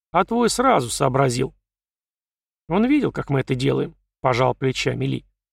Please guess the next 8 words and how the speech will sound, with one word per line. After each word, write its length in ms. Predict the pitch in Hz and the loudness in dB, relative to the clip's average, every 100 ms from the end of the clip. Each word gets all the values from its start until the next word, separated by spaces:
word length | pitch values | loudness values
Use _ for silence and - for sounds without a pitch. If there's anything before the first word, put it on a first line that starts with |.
| _ _ _ _ _ - | _ _ _ _ _ -4
«Наши 320 | 131 120 151 | -2 -2 -4
тоже 420 | - 139 170 196 | -2 0 4 2
видят», 320 | 190 208 208 _ | 2 -2 -6 _
упрямо 440 | 165 147 147 147 139 | -8 0 2 2 2
стоял 400 | - 135 131 131 | 0 0 2 2
на 100 | 131 | 0
своем 320 | - 131 127 | 0 0 0
капитан, 540 | - 135 143 143 131 | -4 -8 -4 -2 -2